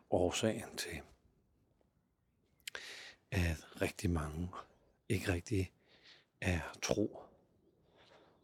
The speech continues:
over sådan for hverken det ene eller det andet, og lever sådan i sådan en mellem misfornøjet tilfredshed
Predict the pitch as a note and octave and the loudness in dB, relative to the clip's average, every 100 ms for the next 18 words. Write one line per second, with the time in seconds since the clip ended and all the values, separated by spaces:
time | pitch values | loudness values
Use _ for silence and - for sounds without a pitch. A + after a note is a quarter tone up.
0 | - A#2+ - F2 F2+ G2 F2 E2+ E2+ - | 4 4 6 2 0 0 0 -2 -6 -2
1 | - E2 - - G#2 E2+ E2 F#2 F#2 - | 0 0 -4 0 2 4 0 -2 -2 4
2 | G#2+ F2 - G2+ F2 F#2 G2 F#2+ F#2 B2 | 4 6 6 6 6 4 2 2 2 2
3 | F#2+ E2+ F#2 - _ _ - _ - - | 2 2 0 -6 _ _ -20 _ -20 -20
4 | - - - _ - F#2 D#2+ D2+ - - | -20 -20 -20 _ -6 -2 -2 -6 -4 6
5 | F#2 F2+ G2 F#2+ - A2 G#2+ F2+ F2 F2 | 8 8 6 4 0 2 4 4 4 2
6 | - G#2 G2 E2 F#2+ F#2 - - G2 F2 | 0 4 6 6 4 2 -6 -2 4 4
7 | D#2+ - G#2 F2+ E2+ F#2+ E2+ - - - | 4 2 4 2 2 0 -2 -4 -14 -14
8 | - - - _ - - G#2 - F#2+ - | -14 -20 -20 _ -4 2 2 2 0 2
9 | G2+ | 4